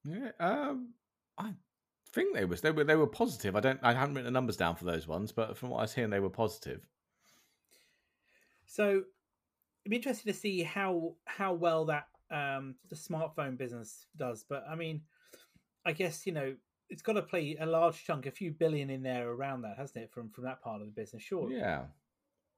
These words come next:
Speaker 2: I mean, they, they, the Pixel line of phones over the last few years has definitely improved. You know, they've
Speaker 1: Uh,
Speaker 2: got a
Speaker 1: yeah,
Speaker 2: solid
Speaker 1: Google doesn't break out hardware numbers yet.
Speaker 2: Ah, okay. So that
Speaker 1: It comes
Speaker 2: means
Speaker 1: under
Speaker 2: they, they
Speaker 1: Google Other.
Speaker 2: Uh,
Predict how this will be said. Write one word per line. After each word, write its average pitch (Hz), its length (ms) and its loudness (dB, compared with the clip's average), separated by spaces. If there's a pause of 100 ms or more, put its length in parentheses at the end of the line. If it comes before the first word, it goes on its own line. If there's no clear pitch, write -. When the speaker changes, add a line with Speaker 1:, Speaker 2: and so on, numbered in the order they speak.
(1000)
Speaker 2:
I - 40 -12
mean, 156 320 -4
they, 156 260 2
they, 160 320 -4
the 170 80 0
Pixel 220 360 -2
line 156 180 0
of 147 100 -6
phones 143 500 -2 (460)
over 151 120 0
the 147 80 -2
last 156 220 -2
few 156 120 -2
years 143 460 -2 (320)
has 143 400 -2
definitely 151 400 -2
improved. 123 540 -4
You 143 60 -4
know, 127 60 0 (180)
they've 143 140 -4
Speaker 1:
Uh, 92 100 0
Speaker 2:
got 90 80 4
a - 20 2
Speaker 1:
yeah, 90 120 2
Speaker 2:
solid 156 160 6
Speaker 1:
Google 156 160 6
doesn't 123 300 4
break 120 360 4
out 123 180 6
hardware 104 400 4
numbers 78 400 -2
yet. 71 180 -6 (880)
Speaker 2:
Ah, 135 260 0
okay. 113 380 -4
So 135 120 -8
that 147 100 -4
Speaker 1:
It - 40 -12
comes 131 200 4
Speaker 2:
means 120 140 6
Speaker 1:
under 110 60 8
Speaker 2:
they, 92 120 -4
they - 20 -2
Speaker 1:
Google 165 480 8
Other. 113 380 10 (1040)
Speaker 2:
Uh, 139 160 -6